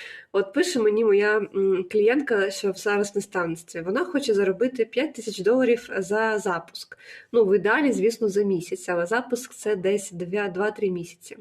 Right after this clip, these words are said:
Добре, ми йдемо до цієї мети. А зараз в неї виходило заробити, ну, максимум тисяча-півтори доларів за запуск, да? Ну, там, півтора місяця. І я її питаю: "Добре, ти хочеш ці гроші,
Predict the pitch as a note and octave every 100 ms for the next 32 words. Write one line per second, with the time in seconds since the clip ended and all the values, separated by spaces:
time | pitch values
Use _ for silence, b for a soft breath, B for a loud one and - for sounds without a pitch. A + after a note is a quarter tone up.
0 | - B B B B - A#3 A3 F3 E3+
1 | G3+ B3 G#3+ G#3+ G3+ - G3+ G#3 G3+ G3
2 | E3 D#3 B B B - F#3 A3+ B3 B3+
3 | - G3+ G#3+ G#3 F#3+ F#3 A#3 G#3 G3+ G3
4 | F#3+ F#3 B3 B3+ A#3 G3 - F#3 A3 G3+
5 | A3 - G#3 G3 G#3 G#3 - G3 G3 F#3
6 | F#3+ E3+ - - _ _ _ _ _ -
7 | F#3+ F#3+ F3 D#3+ - - - G3 F#3+ F#3+
8 | F#3 F3 - - - A3+ C4 - _ A3+
9 | - E3 F3+ F#3+ F#3 D#3+ - - - -
10 | B B B B B B _ A3 A3 G3
11 | - C4 D#4+ D3 B3 A#3+ F#3 E3+ E3 F3+
12 | A#3+ F3+ D3+ D#3 - _ _ _ _ _
13 | _ - - _ _ C4 C4 D#4 A#3+ A#3+
14 | A#3 A3+ F#3 F#3 - -